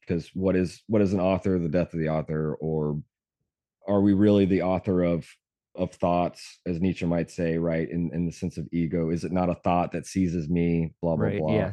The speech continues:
Speaker 2: thoughts
Speaker 1: Thought
Speaker 2: fall
Speaker 1: comes
Speaker 2: into
Speaker 1: when
Speaker 2: your
Speaker 1: it
Speaker 2: head.
Speaker 1: wants.
Speaker 2: Yeah.
Speaker 1: But
Speaker 2: Where do
Speaker 1: we
Speaker 2: they
Speaker 1: could
Speaker 2: go
Speaker 1: speak
Speaker 2: when they fall out?
Speaker 1: I mean, we could speak denotatively in this way.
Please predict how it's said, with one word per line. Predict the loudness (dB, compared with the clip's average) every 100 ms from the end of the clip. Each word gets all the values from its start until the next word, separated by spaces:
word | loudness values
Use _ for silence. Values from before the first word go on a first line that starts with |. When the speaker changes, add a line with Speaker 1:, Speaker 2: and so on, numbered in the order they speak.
| 2
Speaker 2:
thoughts | 4 4
Speaker 1:
Thought | 2 4
Speaker 2:
fall | 6
Speaker 1:
comes | 6 6
Speaker 2:
into | 6
Speaker 1:
when | 6
Speaker 2:
your | 6
Speaker 1:
it | 4
Speaker 2:
head. | 4
Speaker 1:
wants. | 4 2 -4 -10 -6
Speaker 2:
Yeah. | -6 -6 -12 _ _ _ _
Speaker 1:
But | 8
Speaker 2:
Where | 10
do | 10
Speaker 1:
we | 8
Speaker 2:
they |
Speaker 1:
could | 8
Speaker 2:
go | 8
Speaker 1:
speak | 8
Speaker 2:
when | 6
they | 2
fall | 2 2 4
out? | 0 -2 _ _ _ _ -4 6
Speaker 1:
I |
mean, | 8 8
we | 6
could | 4
speak | 4 4
denotatively | 6 4 6 2 4 2
in | 2
this | 0 -2
way. | -2 0 -2